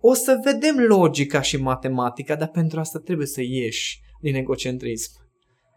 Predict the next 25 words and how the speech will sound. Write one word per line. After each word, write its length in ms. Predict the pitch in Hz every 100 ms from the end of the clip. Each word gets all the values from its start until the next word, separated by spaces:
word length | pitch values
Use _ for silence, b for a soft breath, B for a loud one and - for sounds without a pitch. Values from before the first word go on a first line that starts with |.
| _ -
Pentru 240 | 143 151
asta 180 | 165 185
e 80 | 190
nevoie 500 | 185 160 143 147 175
să 120 | 175
depășești 580 | 160 165 160 180 208 185
acel 240 | 175 190
moment 320 | 180 175 175
în 60 | 175
care 160 | 160
tu 100 | 156
zici, 180 | 147 135
„Păi 140 | - 120
stai 240 | - 127
puțin, 500 | 165 - 123 127 110 b -
păi 160 | 147 143
cum 200 | 180 160
adică?” 400 | 131 127 - 127 -
Păi 140 | 190
exact 500 | 196 190 285 285 -
așa 240 | 214 - 233
cum 180 | 180
se 160 | 175 175
întâmplă, 400 | 165 165 190 165
adică 200 | 156